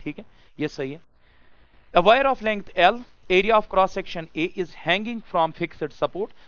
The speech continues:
The length of the wire changes to L one when mass M is suspended from its free end। The expression for the Young's modulus is, देखिए लेंथ L की वायर सस्पेंडेड है, area of cross section इसका A है फिक्स्ड सपोर्ट से, length of wire changes to L one,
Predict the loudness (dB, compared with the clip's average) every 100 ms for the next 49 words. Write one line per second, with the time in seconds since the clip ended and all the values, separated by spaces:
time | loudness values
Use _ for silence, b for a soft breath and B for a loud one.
0 | b 2 2 2 -4 -2 0 0 0 -4
1 | -6 -6 -10 -14 -6 0 0 0 -4 -4
2 | b b 0 2 0 -2 -4 -6 -6 -6
3 | -6 -6 -4 -10 -8 -10 -4 -4 -4 -8
4 | -14 -14 -12 -12 -18 b b b 2 2
5 | 0 -4 -4 -6 -6 -4 -4 -2 -2 -4
6 | -6 -10 -10 -8 -12 -12 -16 -16 -20 b
7 | b -6 -2 -2 0 -2 -2 -6 2 2
8 | 0 -2 -2 -2 -4 -8 -6 -8 -6 -8
9 | -10 -14 -4 -2 2 2 0 -2 -4 -4
10 | -12 -10 -14 -8 -10 -8 -10 -10 -12 -16
11 | -12 -8 -8 -8 -6 -6 -6 -10 -10 -18
12 | b b b b 0 0 2 2 2 2
13 | -2 -6 -6 -8 -12 -14 -4 0 0 0
14 | -4